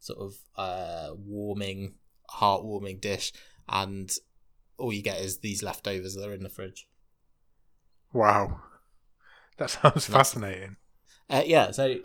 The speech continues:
Speaker 1: uh, yeah, I only watched the one, but it was kind of fun.
Speaker 2: I've not even heard of that. Is it American?
Speaker 1: Yeah, very, oh, very.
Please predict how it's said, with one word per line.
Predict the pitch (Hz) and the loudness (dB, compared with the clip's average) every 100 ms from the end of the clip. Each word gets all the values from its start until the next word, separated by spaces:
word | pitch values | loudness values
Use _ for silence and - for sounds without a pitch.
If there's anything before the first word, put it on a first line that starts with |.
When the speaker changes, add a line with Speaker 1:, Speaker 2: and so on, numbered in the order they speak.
| - | -6
Speaker 1:
uh, | 135 151 | -2 2
yeah, | 190 139 | 6 6
I | 170 | 6
only | 143 | 6
watched | 113 110 | 4 2
the | |
one, | 104 113 | 0 0
but | 143 | -2
it | |
was | 127 | 0
kind | 160 139 | 0 0
of | |
fun. | - 127 85 - _ _ _ _ - | 2 0 0 -12 _ _ _ _ -8
Speaker 2:
I've | 175 | -2
not | 190 160 | 0 2
even | 147 | 0
heard | - 175 147 | 6 6 6
of | - | 2
that. | 104 - - - | -8 -8 -16 -2
Is | 143 | 0
it | 143 | 6
American? | 147 101 87 85 _ _ _ _ _ _ _ | 6 6 0 -14 _ _ _ _ _ _ _
Speaker 1:
Yeah, | 107 - - - | 0 0 -6 -2
very, | 95 - | 0 2
oh, | 98 | -2
very. | 87 90 87 | 0 -2 -2